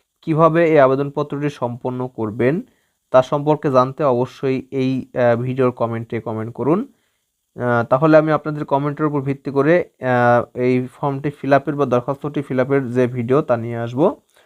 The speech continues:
চলুন এখন আবেদনপত্রে যে, আহ, আহ, ফরম্যাটটি দেওয়া রয়েছে তা দেখে নেই। So, এখানে একটি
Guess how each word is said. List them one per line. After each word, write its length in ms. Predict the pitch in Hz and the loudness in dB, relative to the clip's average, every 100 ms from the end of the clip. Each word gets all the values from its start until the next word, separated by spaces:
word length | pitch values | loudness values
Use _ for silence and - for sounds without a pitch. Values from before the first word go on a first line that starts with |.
| _ _ _ | _ _ _
চলুন 220 | 170 170 | 2 4
এখন 200 | 165 160 | 2 0
আবেদনপত্রে 760 | 160 135 139 147 143 147 143 147 | 2 2 2 0 -2 -4 -2 -2
যে, 180 | 139 135 135 - | 2 2 2 2
আহ, 340 | 131 123 123 123 - _ _ - | 2 6 6 4 -4 _ _ -10
আহ, 120 | 127 | -8
ফরম্যাটটি 440 | 120 135 139 151 151 | -2 -2 -2 -4 -2
দেওয়া 200 | 135 139 | 2 4
রয়েছে 220 | 143 160 | 2 0
তা 120 | 139 | -2
দেখে 240 | 120 117 120 | -2 -2 -4
নেই। 180 | 123 190 285 _ _ _ _ _ _ _ _ _ _ _ _ _ _ _ _ _ _ _ _ _ _ _ _ _ _ _ _ _ _ _ _ _ _ _ _ _ _ _ _ _ _ _ _ | -2 -4 -6 _ _ _ _ _ _ _ _ _ _ _ _ _ _ _ _ _ _ _ _ _ _ _ _ _ _ _ _ _ _ _ _ _ _ _ _ _ _ _ _ _ _ _ _
So, 280 | - - 156 143 | -14 0 4 4
এখানে 340 | 160 156 170 165 | 2 2 2 2
একটি 260 | 160 - | 0 2